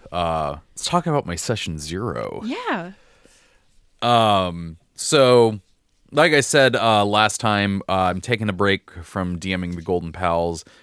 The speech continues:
Speaker 1: uh, because I need to figure out what the hell is going on.
Speaker 2: Fair.
Speaker 1: And, um, that, that's gonna take me quite a bit. So to, to help with that, um, one of my players, Tom, is taking over running the group,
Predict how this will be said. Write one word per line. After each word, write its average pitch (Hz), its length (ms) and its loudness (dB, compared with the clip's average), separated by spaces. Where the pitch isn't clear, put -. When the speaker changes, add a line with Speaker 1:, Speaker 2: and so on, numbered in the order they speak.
Speaker 1:
uh, 85 220 -4
because 92 260 -6
I 98 60 -4
need 127 140 -2
to 123 60 -6
figure 120 300 -2
out 117 200 6
what 131 500 2
the 117 320 2
hell 123 540 0
is 107 180 -4
going 92 300 -6
on. 69 500 -12
Speaker 2:
Fair. - 300 -16
Speaker 1:
And, 104 800 0
um, 82 720 -4
that, 95 200 -6
that's 104 260 -6
gonna 98 200 -4
take - 300 -8
me 95 160 -6
quite 92 220 -4
a 87 60 -4
bit. 110 200 -2
So 123 320 0
to, 92 600 -2
to 87 340 -10
help 180 280 -2
with 110 120 2
that, 85 300 -2
um, 95 440 -2
one 107 220 -2
of 101 60 -4
my 95 80 -4
players, 95 320 -2
Tom, 160 240 2
is 135 80 -8
taking 107 340 -8
over 101 440 -4
running 98 340 -2
the 85 80 -10
group, 92 380 -4